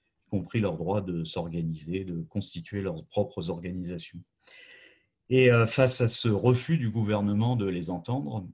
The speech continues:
les organisations syndicales de journalistes et les organisations de défense des droits de l'homme qui étaient reçues ce jour-là par le ministre de l'Intérieur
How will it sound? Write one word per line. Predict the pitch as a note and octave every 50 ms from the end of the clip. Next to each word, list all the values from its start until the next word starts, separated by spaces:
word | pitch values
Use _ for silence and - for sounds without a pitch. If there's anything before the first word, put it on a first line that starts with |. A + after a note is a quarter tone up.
| _ -
les | - F#2+ G2+ A2 G#2+ A#2
organisations | G2+ F#2+ G#2 G2+ G2+ G2 F2+ F#2+ F#2 E2+ - C#3 C#3
syndicales | A#2+ - A2 G2+ F#2+ F#2 F2 - G#2 G#2 G2 F#2+ E2+ D#2 D2
de | F2 F#2+
journalistes | F#2+ F#2+ F2 E2+ E2 E2 D#2+ F2+ A2+ C#3 C#3 - - -
et | F2+ E2+
les | D#2+ E2+ E2 -
organisations | E2 - - E2 E2 E2+ D#2+ D#2 E2 D#2+ - - G#2+ A2+ A#2
de | G2+ F#2
défense | F2 E2 F2+ - - G2 F2+
des | F2+ F#2
droits | E2+ F2+ F2+ F2
de | E2 F2+
l'homme | G#2 A2+ A#2+ A2
qui | - F#2
étaient | F2+ - E2+
reçues | E2 F2+ F2 - - G#2
ce | G2+ - G2
jour-là | F2 F2 F2 F2 G2+ G#2
par | - - G2+ F2+
le | F2+ F2
ministre | F2 F2 F#2+ G2+ G2+ F#2 F#2+
de | F#2
l'Intérieur | F2 E2+ E2+ - E2+ E2 E2 G2+ A#2 B2 -